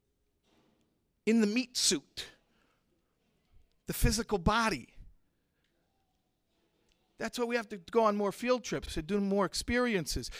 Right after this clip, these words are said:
You can't just tell somebody about Chesed. You take a kid with you. Mommy's going to bring soup to this, uh, mommy who just gave birth.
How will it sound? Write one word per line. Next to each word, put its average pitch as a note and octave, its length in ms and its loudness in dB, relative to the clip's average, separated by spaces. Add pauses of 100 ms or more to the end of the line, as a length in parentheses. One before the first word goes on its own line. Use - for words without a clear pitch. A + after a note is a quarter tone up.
(100)
You - 60 -12
can't - 200 8
just - 200 -6
tell G3+ 220 12
somebody F#3+ 300 2
about F#3 240 6
Chesed. G#3 480 -2 (1040)
You A3 100 -6
take - 280 -2
a - 40 -18
kid C4+ 220 0
with A#3+ 240 -2
you. A3 240 0 (520)
Mommy's A3 340 2
going B3 220 0
to G#3 80 -6
bring A#3+ 240 2
soup - 420 2 (560)
to A#3 140 0
this, G#3+ 320 2
uh, A3+ 280 8
mommy A#3+ 340 2
who G#3+ 120 0
just G#3+ 240 0
gave A3+ 220 4
birth. A3+ 500 0